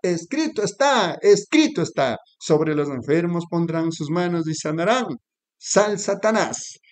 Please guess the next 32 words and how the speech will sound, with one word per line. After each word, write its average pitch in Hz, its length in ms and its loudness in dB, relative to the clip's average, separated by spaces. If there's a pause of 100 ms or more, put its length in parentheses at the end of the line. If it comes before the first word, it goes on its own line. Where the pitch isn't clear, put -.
(220)
Yo 165 320 -2
te 160 140 -2
conjuro 156 560 0
por 131 180 -6
medio 196 380 0
de 180 100 -4
Jesucristo, 165 640 -4
al 143 120 -4
Hijo 139 240 -6
de 135 140 -4
Dios, 139 280 -6
que 143 100 -8
salgas 180 460 -4
de 143 80 -4
esta 156 280 -4
audiencia, 139 520 -6
de 120 120 -4
esta 175 220 -2
gente." 110 500 -10 (2000)
Amén. 113 600 -6 (360)
Amén, 117 280 -2
mis 107 100 -4
amados 107 320 -8
hermanos 110 560 -6
y 110 60 -12
hermanas. 107 400 -10
Hemos 190 200 -6
concluido 139 480 -6
con 139 200 -12
este 139 180 -12
glorioso 131 500 -10
mensaje, 123 560 -8